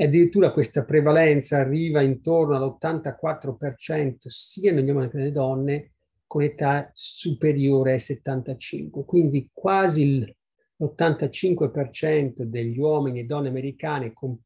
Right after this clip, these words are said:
più di settantacinque anni sono ipertesi, hanno una pressione superiore ai centotrenta ottanta.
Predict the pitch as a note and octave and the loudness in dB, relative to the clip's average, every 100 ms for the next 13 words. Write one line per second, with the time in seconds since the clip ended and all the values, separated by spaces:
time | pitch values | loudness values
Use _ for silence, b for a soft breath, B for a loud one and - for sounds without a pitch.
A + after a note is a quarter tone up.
0 | _ G3 F#3+ C3+ - C#3 D3+ F#3 F3 F3+ | _ -8 -6 -6 -10 -12 -10 -8 -8 -6
1 | E3+ D#3+ D#3 D#3+ E3 E3+ _ _ _ _ | -6 -8 -6 -6 -6 -8 _ _ _ _
2 | _ _ _ _ _ _ - - G3 F3 | _ _ _ _ _ _ -18 0 2 2
3 | - _ _ _ _ _ G3 E3+ C3+ B2+ | -2 _ _ _ _ _ -6 -2 0 -2
4 | - C3+ A#2+ C#3 D3 D3 D3+ F3 D#3 D3+ | 2 2 4 2 4 2 2 0 0 -2
5 | C#3 C3+ C#3+ C#3+ - C3+ C3 C3 B2+ _ | -2 -2 -6 -6 -8 -6 -6 -6 -10 _
6 | C3+ B2 A#2+ A#2+ B2+ A#2+ | -2 -2 -2 -2 -4 -4